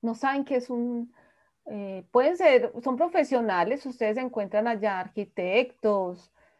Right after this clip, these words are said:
eh, ingenieros en esos cargos, pero no tiene un, una alcaldía no tiene un sistema de información geográfica, y, es, y uno a veces dice como, "¿en qué siglo estoy?".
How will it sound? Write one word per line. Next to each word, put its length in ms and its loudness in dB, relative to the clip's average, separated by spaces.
eh, 380 -6
ingenieros 1000 -2
en 220 -10
esos 240 -6
cargos, 640 -2
pero 160 -2
no 160 -4
tiene 320 0
un, 260 0
una 220 0
alcaldía 400 -2
no 140 -4
tiene 720 -2
un 320 0
sistema 280 -2
de 20 0
información 420 -4
geográfica, 720 -4
y, 100 -2
es, 160 -6
y 140 -4
uno 220 4
a 20 6
veces 220 2
dice 260 2
como, 180 0
"¿en 120 -4
qué 200 2
siglo 320 2
estoy?". 480 2